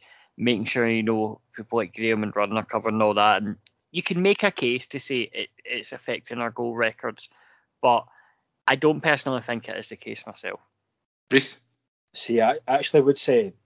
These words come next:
Speaker 3: there is a bit of that sense, because look how much it means to us as fans. Like, me personally, um, every time it's kinda in our box, I'm like, "Oh, don't concede, don't concede." Like, you want the run to keep going. So imagine how much all the players are thinking about it, not even just the defence. The forwards and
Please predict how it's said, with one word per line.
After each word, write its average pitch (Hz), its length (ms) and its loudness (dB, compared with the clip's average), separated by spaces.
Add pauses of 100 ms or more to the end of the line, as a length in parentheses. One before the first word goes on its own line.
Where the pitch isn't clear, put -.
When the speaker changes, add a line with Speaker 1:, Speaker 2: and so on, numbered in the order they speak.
(100)
Speaker 3:
there 107 120 -2
is 113 100 -2
a 120 60 -2
bit 123 140 -4
of 120 80 -4
that 117 220 -2
sense, 117 260 -2
because 113 380 2 (840)
look 147 160 6
how 165 120 8
much 160 240 0
it 131 80 0
means 127 220 -2
to 110 160 4
us 104 140 2
as 101 100 -2
fans. 117 420 2
Like, 110 140 0
me 131 140 0
personally, 123 600 0
um, 95 280 -2 (340)
every 110 220 4
time 113 220 4
it's 113 100 -10
kinda 107 320 0
in 101 100 0
our 107 100 2
box, 113 300 2
I'm 107 100 0
like, 95 240 -6
"Oh, - 160 -10
don't 107 180 -4
concede, 101 340 -10
don't 101 160 -6
concede." 104 460 -8
Like, 101 180 2
you 101 100 4
want 123 280 10
the 139 100 6
run 117 140 4
to 127 60 -12
keep - 240 -4
going. 139 220 8 (240)
So 110 140 2
imagine 117 260 2
how 131 120 0
much 120 360 -6
all 101 180 4
the 113 80 -2
players 107 280 0
are 113 80 -4
thinking 131 200 -8
about 123 220 -2
it, 127 80 -8
not 135 160 -4
even 143 160 -4
just 120 200 -8
the 101 80 2
defence. 101 440 -2 (320)
The 98 80 -2
forwards 127 600 4
and 101 220 -4